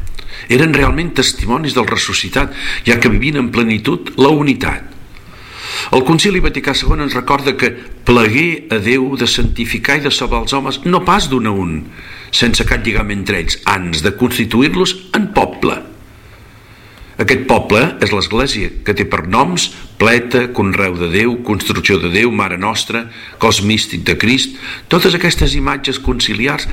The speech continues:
detecten comunitat, comunió, amor. És ben clar que no podem anar cada u pel nostre compte davant Déu. Hem de respirar amb els dos pulmons, el de la unitat amb Déu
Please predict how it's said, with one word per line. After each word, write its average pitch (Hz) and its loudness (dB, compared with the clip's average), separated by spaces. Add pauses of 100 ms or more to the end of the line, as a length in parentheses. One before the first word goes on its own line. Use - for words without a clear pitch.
(100)
detecten 139 2
comunitat, 117 0
comunió, 120 0 (100)
amor. 104 2 (1600)
És 143 2
ben 147 0
clar 170 2
que - 0
no 139 2
podem 131 2
anar 123 -2
cada 110 -2
u 131 2
pel 113 -2
nostre 95 -4
compte 151 0
davant 82 -2
Déu. 80 -2 (1300)
Hem 113 2
de 120 4
respirar 131 4
amb 139 -4
els 131 -4
dos 127 -4
pulmons, 117 2
el 110 -2
de 123 2
la 123 0
unitat 127 -2
amb 113 -4
Déu 160 2